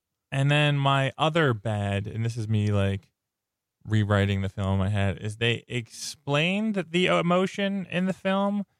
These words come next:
instead of letting, letting the audience experience the emotion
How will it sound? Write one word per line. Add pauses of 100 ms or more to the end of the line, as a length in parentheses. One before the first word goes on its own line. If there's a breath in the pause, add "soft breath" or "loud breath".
(320)
instead
of
letting,
letting
the
audience
experience
the
emotion